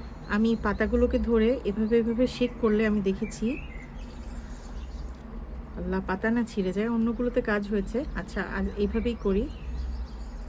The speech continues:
আমি আসলে এটাকে খুব আস্তে আস্তে করছি, কারণ আমার নাগামরিচের চারা এত বেশি নেই, আর নাগামরিচের বীজ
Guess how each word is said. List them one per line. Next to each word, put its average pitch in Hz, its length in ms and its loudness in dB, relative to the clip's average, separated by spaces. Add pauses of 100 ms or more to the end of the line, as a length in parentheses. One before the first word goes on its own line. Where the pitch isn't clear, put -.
(720)
আমি 254 240 8
আসলে 269 220 4
এটাকে 262 260 2
খুব 269 300 2
আস্তে 214 380 2
আস্তে 277 240 0
করছি, 254 340 2
কারণ 247 280 2
আমার 269 200 6
নাগামরিচের 233 720 4
চারা 220 260 4
এত 226 220 0
বেশি 220 360 0
নেই, 233 160 2
আর 214 100 2
নাগামরিচের 214 680 2
বীজ 233 320 2